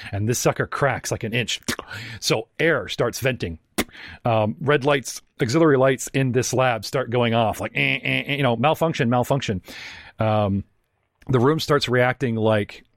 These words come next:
um, the, the breaker and the, you know, the, the mechanics that hold the plate, er-, everything up and sealed. The lock is off, and now somebody has engaged or is, is, like,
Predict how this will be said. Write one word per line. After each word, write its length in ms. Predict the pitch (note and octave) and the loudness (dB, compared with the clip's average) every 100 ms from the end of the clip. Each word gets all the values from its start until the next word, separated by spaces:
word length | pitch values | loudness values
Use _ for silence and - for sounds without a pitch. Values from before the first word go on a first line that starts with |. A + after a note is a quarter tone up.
| _ A#2 | _ -2
um, 460 | A2 G#2 G2 G2+ - | 0 0 0 -2 -6
the, 500 | G#2 G#2+ G#2 G2 - | -4 -2 0 -4 -6
the 140 | G#2 G2+ | -8 -4
breaker 420 | A#2+ B2 C3+ A#2+ | 0 0 2 2
and 180 | A2 A2 | 2 2
the, 200 | G#2 G#2+ | 0 0
you 100 | A2+ | 0
know, 100 | G2+ | 0
the, 160 | G#2 | 0
the 120 | G#2 A2 | -2 -2
mechanics 520 | A2 - B2 A#2+ - | -4 -2 -2 -2 -4
that 120 | A2+ | -4
hold 240 | - A#2 | 0 2
the 80 | G#2+ | 2
plate, 300 | - B2 A#2 | -2 0 2
er-, 140 | A#2 B2 | 2 0
everything 380 | B2 A#2 A2 | 0 0 -2
up 200 | A#2 C#3+ | -2 -2
and 100 | G#2+ | -4
sealed. 460 | G2 C3 D3+ A3+ - - - - - _ - | -6 0 2 2 -4 -16 -20 -20 -20 _ -2
The 80 | B2 | 2
lock 320 | C3 B2+ B2+ | 2 2 -2
is 100 | A#2 | -2
off, 320 | F#2 - - _ _ _ _ _ _ - | -2 -6 -14 _ _ _ _ _ _ -8
and 140 | A#2 | -4
now 200 | A#2 A2 | -2 0
somebody 480 | G2+ C#3 B2+ A2+ A2+ | -2 -2 0 2 2
has 160 | A2 G#2 | 0 0
engaged 680 | G#2 A2 A#2 A2+ G2 - - _ _ _ _ _ _ _ - | -2 0 2 2 -2 -6 -10 _ _ _ _ _ _ _ -4
or 180 | A2 G2+ | -2 0
is, 240 | G2 - | -4 -6
is, 160 | B2+ - | -6 -4
like, 160 | A2 | -4